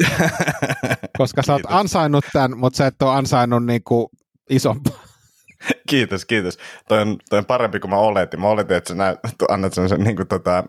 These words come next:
Speaker 1: rusinarasian, tiedätkö sä, semmosen pienen ru-, rasia, missä on
Speaker 2: Niin
Speaker 1: vaan
Speaker 2: tai, niin
Speaker 1: rusina.
Speaker 2: tai, niin tai paskan, niin kuin sä annoit mulle kerran lahjaksi.
Speaker 1: <laughs>
Speaker 2: Mutta,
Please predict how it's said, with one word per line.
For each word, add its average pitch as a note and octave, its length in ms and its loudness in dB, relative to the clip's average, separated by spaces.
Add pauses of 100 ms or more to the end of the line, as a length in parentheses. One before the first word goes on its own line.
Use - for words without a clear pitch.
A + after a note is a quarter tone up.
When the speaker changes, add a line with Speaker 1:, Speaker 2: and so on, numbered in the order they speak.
(140)
Speaker 1:
rusinarasian, F#2 1040 0
tiedätkö D2+ 220 -2
sä, F#2 100 -2
semmosen - 380 -2 (100)
pienen G2 280 0
ru-, - 400 -6
rasia, F#2+ 340 0 (360)
missä - 220 -2
on A2 40 0
Speaker 2:
Niin A2+ 60 -2
Speaker 1:
vaan - 80 0
Speaker 2:
tai, B2 100 0
niin C3 80 0
Speaker 1:
rusina. C#3+ 280 2
Speaker 2:
tai, B2 180 2 (140)
niin C#3 240 2
tai A#2+ 180 2 (160)
paskan, G#2 500 -2
niin G#2 120 0
kuin A2 120 0
sä A2+ 200 0
annoit A2 340 0
mulle A#2 300 2 (100)
kerran - 400 -2
lahjaksi. - 500 -2
Speaker 1:
<laughs> - 1400 -8
Speaker 2:
Mutta, C3 260 -2